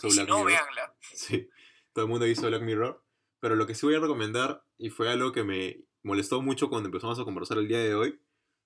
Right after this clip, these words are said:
Speaker 1: es que no hayas visto este anime tan grandioso que se llama Attack on Titans o Shingeki no Kyojin. Es un anime
Speaker 2: Puta, hermano.
Speaker 1: espectacular, te juro. No sé por qué no lo has visto. A ti que te gusta ver animes. No sé por qué no lo has visto. Este,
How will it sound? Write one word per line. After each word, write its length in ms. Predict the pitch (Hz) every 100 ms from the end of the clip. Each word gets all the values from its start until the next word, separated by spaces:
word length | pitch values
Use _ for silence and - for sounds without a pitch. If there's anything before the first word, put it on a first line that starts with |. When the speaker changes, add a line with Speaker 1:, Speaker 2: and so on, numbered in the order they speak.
| _ _ _
Speaker 1:
es 260 | 101 101 98
que 160 | - 98
no 120 | 107
hayas 220 | 127 127
visto 240 | 120 -
este 220 | 120 - 104
anime 280 | 104 104
tan 140 | 95 104
grandioso 480 | 101 95 98 90 95
que 100 | 101
se 140 | 92
llama 580 | 90 92 98 98 95 _ _ -
Attack 280 | 95 95
on 140 | 101 101
Titans 540 | 101 98 101 123 - -
o 300 | 95 90 -
Shingeki 560 | - 101 92 95 107
no 120 | 98 -
Kyojin. 460 | 104 95 92 151 _ _ _ _ _ - - - _ _
Es 120 | 113 139
un 100 | 143
anime 380 | 147 156 160 -
Speaker 2:
Puta, 240 | 151 147
hermano. 240 | - - 113 - -
Speaker 1:
espectacular, 800 | 131 - 113 - - 113 127 117
te 80 | 95
juro. 360 | - 107 87
No 120 | 98 117
sé 180 | 139
por 160 | 135 127
qué 160 | 117 117
no 120 | 120
lo 60 | 120
has 40 |
visto. 200 | 113 95
A 60 | 90
ti 120 | 160
que 80 | 185
te 80 | -
gusta 220 | 127 143
ver 160 | 131
animes. 360 | 127 95 82 - _ - - _ _
No 100 | 110
sé 120 | 135
por 160 | 139 135
qué 200 | 135 117
no 160 | 113
lo 80 | 120
has 60 | 120
visto. 380 | 107 - 78 - _
Este, 840 | 104 107 - 101 98 92 92 87